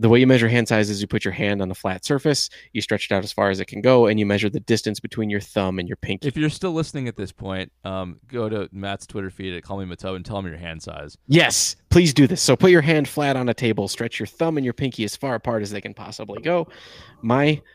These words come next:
Speaker 1: mine goes nearly horizontal.
Speaker 2: That's
Speaker 1: So,
Speaker 2: creepy.
Speaker 1: so I have, I have freakishly
Speaker 2: Matt's hands are
Speaker 1: flexible
Speaker 2: creepy,
Speaker 1: hands.
Speaker 2: everybody, just so you know.
Speaker 1: So because my hands are freakishly flexible, I have very large hands, according to the N F L. My hands are actually, according to the N F L,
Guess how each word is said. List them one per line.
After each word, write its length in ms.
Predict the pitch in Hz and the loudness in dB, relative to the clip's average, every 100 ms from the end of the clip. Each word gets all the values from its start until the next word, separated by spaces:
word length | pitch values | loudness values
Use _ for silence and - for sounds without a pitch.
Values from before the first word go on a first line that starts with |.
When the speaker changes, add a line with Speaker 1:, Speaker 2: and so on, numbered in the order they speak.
| _ | _
Speaker 1:
mine 300 | 113 127 143 | 0 4 4
goes 280 | 139 127 113 | 6 4 4
nearly 640 | 113 117 135 143 139 139 127 | 2 4 6 6 6 6 4
horizontal. 800 | 123 117 101 104 95 - - _ | 2 2 2 0 -4 -8 -14 _
Speaker 2:
That's 280 | 151 214 - _ | -10 -10 -12 _
Speaker 1:
So, 260 | - 127 110 | 0 2 2
Speaker 2:
creepy. 240 | 90 78 _ _ _ _ _ | 0 -14 _ _ _ _ _
Speaker 1:
so 180 | - 127 | 2 4
I 140 | 123 | 4
have, 320 | 143 151 120 - | 6 4 2 -4
I 140 | 117 | -2
have 180 | 113 104 | 0 -2
freakishly 760 | - 131 127 135 - 131 123 120 | -6 -4 -2 -2 -6 -4 -4 -4
Speaker 2:
Matt's 200 | 170 - | -6 -8
hands 240 | 156 147 | -8 -10
are 80 | 123 | 0
Speaker 1:
flexible 440 | 127 120 - 95 | 0 0 -4 -6
Speaker 2:
creepy, 140 | 92 - | -6 -8
Speaker 1:
hands. 100 | 92 | -8
Speaker 2:
everybody, 160 | 90 - - | -10 -14 -20
just 140 | - | -18
so 80 | 101 | -14
you 40 | 95 | -8
know. 40 | |
Speaker 1:
So 260 | 87 107 - _ - 123 | 0 0 0 _ -20 0
because 400 | 151 - 180 185 | 0 4 2 6
my 120 | 190 | 4
hands 260 | 151 147 131 | 4 2 0
are 60 | |
freakishly 460 | - 127 - - 110 | -4 -6 -6 -12 -8
flexible, 540 | - 226 139 107 117 - _ _ _ 120 | -6 -4 -4 -6 -8 -10 _ _ _ -4
I 140 | 131 | -2
have 180 | 131 117 | 0 -2
very 380 | 113 120 117 113 | 0 0 2 0
large 380 | 104 101 104 - | -2 -4 -4 -6
hands, 360 | 107 95 95 | -8 -8 -8
according 360 | 101 104 98 95 | -8 -6 -6 -6
to 100 | 98 | -6
the 100 | 95 | -6
N 80 | 95 | -8
F 140 | - | -8
L. 180 | 95 - | -8 -2
My 140 | 120 | 0
hands 240 | 123 139 123 | 4 4 2
are 80 | 113 | 0
actually, 460 | 113 - 113 113 | -2 -2 0 0
according 340 | 117 - 120 143 | 0 2 2 2
to 80 | 147 | 2
the 120 | 143 | 2
N 80 | 139 | 2
F 100 | 110 | 0
L, 220 | 104 | -2